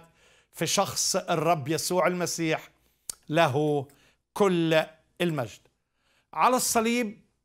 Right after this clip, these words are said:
منشوف تواضع المسيح، الاتضاع الكامل. والتواضع أحبائي هو من سمات الكبار. إذا ملك اختار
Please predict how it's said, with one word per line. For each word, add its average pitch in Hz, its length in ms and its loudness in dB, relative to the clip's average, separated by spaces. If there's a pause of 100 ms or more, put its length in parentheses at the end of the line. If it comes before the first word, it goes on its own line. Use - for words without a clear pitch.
(800)
منشوف 175 400 -2
تواضع 196 600 2
المسيح، 175 720 -4 (500)
الاتضاع 185 1200 2 (120)
الكامل. 147 600 -2 (1040)
والتواضع 196 760 2
أحبائي 170 960 0 (380)
هو 190 240 4
من 180 160 -2
سمات 190 580 -2
الكبار. 156 680 0 (840)
إذا 185 260 2
ملك 233 480 2
اختار 185 760 2